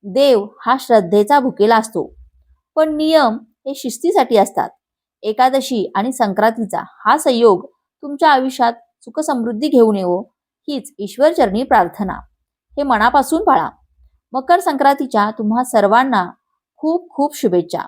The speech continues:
तिळगुळ घ्या, गोड गोड बोला. मकर संक्रांतीच्या सणाविषयीचा हा व्हिडिओ तुम्हाला कसा वाटला? व्हिडिओ आवडला असेल, व्हिडिओतील माहिती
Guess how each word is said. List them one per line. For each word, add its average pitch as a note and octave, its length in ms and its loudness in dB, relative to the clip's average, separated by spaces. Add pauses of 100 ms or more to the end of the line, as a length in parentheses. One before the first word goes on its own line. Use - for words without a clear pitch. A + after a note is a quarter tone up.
(560)
तिळगुळ C4 420 0
घ्या, A3+ 380 2 (460)
गोड C4 300 2
गोड B3 220 4
बोला. F#3 280 0 (680)
मकर G#3+ 260 -2
संक्रांतीच्या B3+ 720 0
सणाविषयीचा A3 960 0 (420)
हा C4+ 140 2
व्हिडिओ G#3 340 -2 (340)
तुम्हाला A3 320 0
कसा D#4 300 0
वाटला? F#3+ 300 0 (560)
व्हिडिओ G#3 240 0
आवडला G#3+ 380 4
असेल, G3+ 320 0 (500)
व्हिडिओतील C#4+ 480 -2
माहिती G#3+ 600 -6